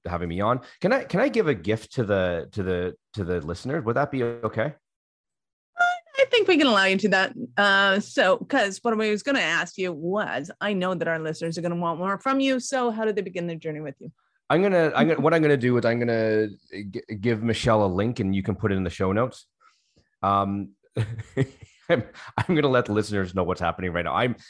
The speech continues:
Speaker 1: we're, we're recording this, and at press time, there was a cat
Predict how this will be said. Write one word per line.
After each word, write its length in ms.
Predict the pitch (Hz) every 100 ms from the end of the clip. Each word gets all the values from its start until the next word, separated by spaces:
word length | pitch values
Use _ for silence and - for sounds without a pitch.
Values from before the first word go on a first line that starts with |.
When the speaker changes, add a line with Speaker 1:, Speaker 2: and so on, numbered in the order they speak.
| - 104
Speaker 1:
we're, 260 | 107 127 120
we're 140 | 123
recording 640 | 120 113 - - 143 151 127
this, 220 | 90 -
and 120 | 87
at 140 | 95 -
press 260 | 127 131
time, 320 | - 101 90 92 _ _ _
there 100 | 107
was 120 | 104
a 80 | 87
cat 460 | - - 127 78